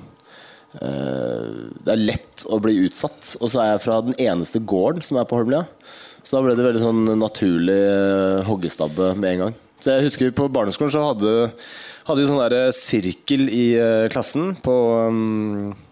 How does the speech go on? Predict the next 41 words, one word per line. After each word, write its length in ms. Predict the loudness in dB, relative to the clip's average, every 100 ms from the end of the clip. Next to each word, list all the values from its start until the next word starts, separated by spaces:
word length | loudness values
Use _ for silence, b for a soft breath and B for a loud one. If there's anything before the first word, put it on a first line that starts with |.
| -10 -2
med 200 | 0 2
alle 340 | 0 2 2 2
elevene 480 | 2 0 0 -2 0
og 120 | 0 2
læreren, 360 | 2 0 0
hvor 240 | 0 0 0 -6 B B B B
læreren 580 | 0 2 2 2 0 -2 -6 _ -2
<clears throat> 340 | 0 2 0
tok 160 | -2 0
en 60 | 0
sånn 200 | 2 2
runde 420 | 2 0 -2 -2 -2
hvor 280 | -2 0 0 -4
folk 260 | -6 -4 -2
skulle 200 | 0 0 0
rekke 80 | -4
opp 80 |
hånda 400 | -2 -2 0 0
for 100 | 0
den 120 | 0 -2
som 100 | -4
kunne 140 | -8
ta 260 | -6 -2 -2
seg 160 | 0 -2
av 60 | 0
meg 180 | -2
i 60 | -2
friminuttene. 580 | -4 -4 -4 -6 -6 -8
<laughs> 40 | -6 -6 -6 -6 -6 -6 -6 -6 -8 B B
For 460 | -6 -6 -2 -2 0 0
jeg 100 | 0
gikk 60 | 0
så 100 | 0
mye 140 | 2
alene. 380 | 2 2 0 -2 -6 B B
Så 140 | B 0
jeg 100 | 2
har 20 |
bare 220 | 2 0
bygd 400 | 0 -2 -2 0
hele 300 | 0 2 2